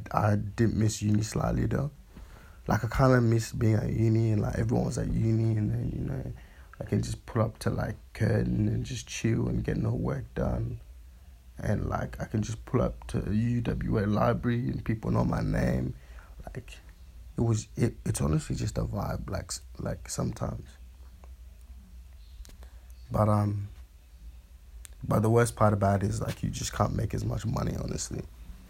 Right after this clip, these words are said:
These are freaking broke. Like, like, most people in, um, uni are just broke. I mean, maybe not at U W, but, like, other unis, I assume so, because, like, you know, you, like, U W A is premium, so, um, yeah, wouldn't really have that problem.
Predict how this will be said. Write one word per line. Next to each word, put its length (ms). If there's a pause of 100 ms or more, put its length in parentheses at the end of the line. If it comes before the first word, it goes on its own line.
(200)
These 180
are 60
freaking 520
broke. 300
Like, 220 (540)
like, 240
most 240
people 260
in, 480
um, 180
uni 300
are 80
just 240
broke. 280 (260)
I 60
mean, 200
maybe 220
not 180
at 120
U 160
W, 260
but, 160
like, 320 (580)
other 260
unis, 380
I 120
assume 300
so, 200
because, 580
like, 260
you 120
know, 140 (260)
you, 240
like, 240
U 120
W 220
A 40
is 80
premium, 460
so, 240 (600)
um, 360 (540)
yeah, 160
wouldn't 260
really 160
have 220
that 220
problem. 420